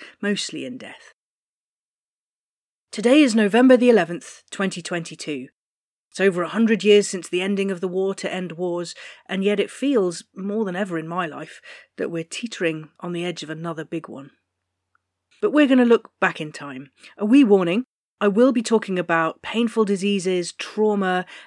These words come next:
and also torture. So if you would rather not hear about those things today, that's not a problem, and I'll catch you again another time. On to mail this week. I've had a question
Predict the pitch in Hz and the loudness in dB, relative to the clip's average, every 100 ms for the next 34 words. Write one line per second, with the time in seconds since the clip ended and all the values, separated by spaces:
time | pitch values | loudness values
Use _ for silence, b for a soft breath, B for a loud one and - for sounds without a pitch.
0 | B 202 208 233 254 - 226 226 214 b | B -6 -2 0 -2 0 2 2 0 b
1 | b b - 196 - - 147 - 196 196 | b b -2 -2 -2 -10 -10 -2 4 6
2 | 226 233 269 262 240 233 226 240 311 - | 4 4 0 4 4 4 4 4 2 -2
3 | 185 165 156 151 156 151 151 147 - 156 | -4 -4 -4 -8 -10 -10 -12 -14 -10 -6
4 | 160 156 B B B - - 196 226 220 | -6 -6 B B B -12 -4 0 2 2
5 | 220 156 160 156 160 B B 160 170 170 | -2 -6 -6 -8 -12 B B -6 -6 -4
6 | 196 - 170 156 160 156 156 151 - 151 | -6 -4 -6 -4 -8 -8 -12 -12 -12 -12
7 | 147 143 _ _ _ _ _ _ _ 262 | -12 -16 _ _ _ _ _ _ _ 0
8 | 277 240 247 254 160 156 - 156 175 208 | 2 6 8 8 6 -2 -6 -4 -4 -2
9 | 294 370 - 208 - 170 | 0 0 2 0 0 -4